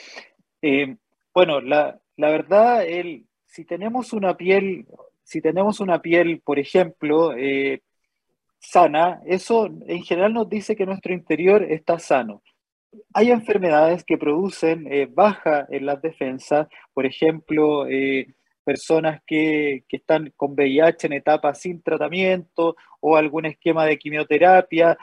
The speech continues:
eh, que ha hecho que bajen mucho sus defensas, pueden empezar a aparecer diferentes enfermedades en la piel producto de que bajan las defensas. Patologías inflamatorias, como algunas dermatitis, eh, mayores infecciones por hongos,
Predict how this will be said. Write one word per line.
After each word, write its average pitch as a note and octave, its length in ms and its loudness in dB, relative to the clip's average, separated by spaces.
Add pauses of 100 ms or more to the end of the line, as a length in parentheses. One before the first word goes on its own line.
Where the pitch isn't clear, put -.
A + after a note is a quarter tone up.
(260)
eh, D3+ 460 0 (160)
que D#3+ 120 2
ha D3+ 120 2
hecho E3+ 220 -4
que D3+ 140 -4
bajen E3 360 -2
mucho F#3+ 340 -6
sus F3 160 -8
defensas, E3+ 600 -4 (100)
pueden A3 300 2
empezar G3 420 -4
a G3 40 2
aparecer F3+ 500 -6 (260)
diferentes F3+ 640 -2
enfermedades F#3+ 600 -2
en F3 60 -4
la D#3+ 100 0
piel G3 300 -2
producto F3+ 440 -4
de F#3 100 0
que D#3 120 -8
bajan F3 360 -2
las C#3+ 140 -2
defensas. A#2+ 540 -14 (340)
Patologías D#3 600 2
inflamatorias, D3+ 1080 0
como C3+ 220 -8
algunas C#3 340 -6
dermatitis, D3 960 0 (340)
eh, C#3+ 340 6
mayores D3+ 440 4
infecciones E3 1000 2 (100)
por B2+ 200 -8
hongos, E3 680 -2